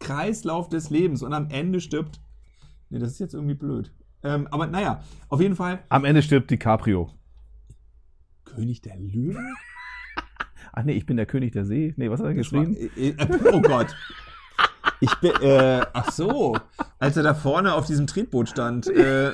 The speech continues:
Speaker 1: mit Kate Winslow, äh, Winslet, wie hieß sie denn? Ähm, Dings hier. Äh,
Speaker 2: Ja.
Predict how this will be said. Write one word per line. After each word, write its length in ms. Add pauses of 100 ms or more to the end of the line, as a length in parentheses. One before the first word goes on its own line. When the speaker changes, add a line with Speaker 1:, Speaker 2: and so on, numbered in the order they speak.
Speaker 1:
mit 220
Kate 260
Winslow, 520
äh, 280
Winslet, 480
wie 80
hieß 140
sie 60
denn? 360
Ähm, 440 (920)
Dings 240
hier. 380 (520)
Äh, 420
Speaker 2:
Ja. 80